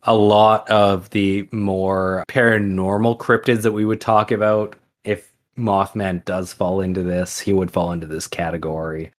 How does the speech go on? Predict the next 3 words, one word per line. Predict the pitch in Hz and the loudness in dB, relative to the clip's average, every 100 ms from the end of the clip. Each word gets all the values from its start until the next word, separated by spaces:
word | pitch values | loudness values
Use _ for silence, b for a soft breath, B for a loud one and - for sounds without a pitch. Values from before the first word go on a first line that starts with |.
| _ | _
deer | 123 113 117 | 4 8 8
man, | 110 107 107 107 104 - 107 101 95 - - 113 | 6 6 6 4 2 -2 -2 0 0 -6 -2 0
reptilians, | 107 107 101 101 98 98 90 - | 0 0 0 0 -2 -4 -8 -14